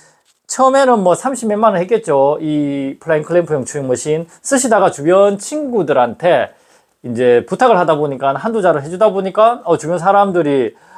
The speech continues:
언빌리버블 이제 이렇게 돼가지고 뭐 그 정도까지야 점점 좀 만족하셨다 하더라고요. 그렇게 하다 보니까 조금씩 조금씩 더 해줘야 될 필요가 있고, 하다 보니까 재미도 있고 자기도 너무 뿌듯하고,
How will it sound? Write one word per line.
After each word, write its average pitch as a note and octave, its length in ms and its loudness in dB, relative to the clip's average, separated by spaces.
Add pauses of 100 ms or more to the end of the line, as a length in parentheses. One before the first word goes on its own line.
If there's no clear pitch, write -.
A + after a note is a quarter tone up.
(100)
언빌리버블 D#3+ 1000 4
이제 D#3 160 -12
이렇게 G#3 240 -4
돼가지고 C3+ 680 2
뭐 B2 120 -8
그 A#2+ 100 -14
정도까지야 A#3 720 2 (160)
점점 B2+ 240 -8
좀 C#3 120 -6
만족하셨다 A3 640 -2
하더라고요. B2+ 520 -2 (440)
그렇게 C4+ 240 4
하다 C#4 200 4
보니까 C#4 560 2 (340)
조금씩 B3+ 300 -2
조금씩 A3+ 280 0
더 D3+ 320 4
해줘야 A#3+ 680 2
될 G3 180 0
필요가 E3+ 320 -2
있고, A#3 460 0 (400)
하다 C#4+ 260 2
보니까 C#4+ 440 0
재미도 G3 420 0
있고 C#3 180 -4
자기도 F3+ 260 -2
너무 D3 220 -4
뿌듯하고, F#3 680 -2